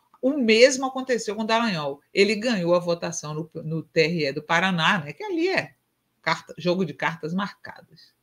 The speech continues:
né? Eh, ganhou a votação, mas perdeu no T S E. Perdeu no T S E e acabou cassado. Então, a expectativa é essa. O Moro perdeu, ganha-, ganhou no T R E do Paraná e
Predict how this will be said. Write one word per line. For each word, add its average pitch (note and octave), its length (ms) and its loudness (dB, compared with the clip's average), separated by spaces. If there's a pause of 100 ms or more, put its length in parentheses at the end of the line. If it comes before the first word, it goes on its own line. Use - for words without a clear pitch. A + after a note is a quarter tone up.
(140)
né? G#3+ 320 -4 (680)
Eh, E3+ 120 2
ganhou F3+ 480 4
a F3 40 6
votação, F3 360 -2
mas C4+ 200 -2
perdeu A#3+ 520 4
no C4+ 140 0
T C4+ 160 0
S D4 340 2
E. A3 300 0 (1040)
Perdeu G#3+ 400 0
no A3+ 100 -2
T A3+ 80 -8
S G#3+ 240 -4
E F#3+ 260 -2
e A3+ 80 2
acabou G3+ 400 -2
cassado. F3 460 -6
Então, F3 160 -4
a A3 60 -4
expectativa F#3 680 -6
é A3 140 -4
essa. - 260 -8 (380)
O F#3+ 80 0
Moro F3 380 4
perdeu, D#3 600 -2 (140)
ganha-, F3 340 0
ganhou D#3 560 0 (240)
no E3+ 220 -2
T D#3+ 80 -4
R D#3 340 -2
E D3 220 -2 (160)
do D3+ 100 -6
Paraná E3 600 -2 (420)
e B3+ 320 0